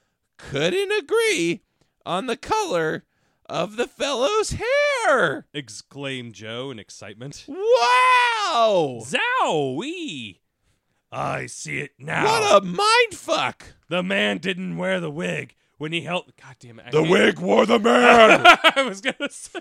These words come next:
Speaker 2: I was like, I love how this book explains things to death. Like, I get, we get it. We get
Speaker 1: We
Speaker 2: it.
Speaker 1: knew there was a wig <laughs> fucking as soon as they're,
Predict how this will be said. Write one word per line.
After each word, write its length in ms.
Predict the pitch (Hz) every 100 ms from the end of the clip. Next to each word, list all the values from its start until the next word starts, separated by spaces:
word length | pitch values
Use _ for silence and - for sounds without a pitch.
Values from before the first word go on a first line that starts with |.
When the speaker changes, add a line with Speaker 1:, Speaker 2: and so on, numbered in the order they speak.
| -
Speaker 2:
I 80 | 269
was 100 | 208
like, 140 | 185 226 254 -
I 40 |
love 200 | 196 254
how 60 | 320
this 160 | 294 175
book 180 | 226 -
explains 600 | 180 - - 170 170 175
things 260 | 180 165 -
to 160 | 143 113 -
death. 480 | 123 87 - - _ -
Like, 200 | 147 127 _ _ -
I 100 | 160
get, 240 | 127 190 _ -
we 200 | 143 170
get 260 | 180 196
it. 140 | 127 - _ _
We 120 | 147
get 240 | 143 180 180
Speaker 1:
We 60 |
Speaker 2:
it. 20 | 196
Speaker 1:
knew 200 | 196 196
there 120 | 165
was 140 | 160
a 60 | 143
wig 540 | 131 135 147 143 131
<laughs> 0 |
fucking 640 | - - 165 - 175 - 185
as 200 | 180 151
soon 200 | 170 175
as 120 | 165
they're, 320 | 156 160 156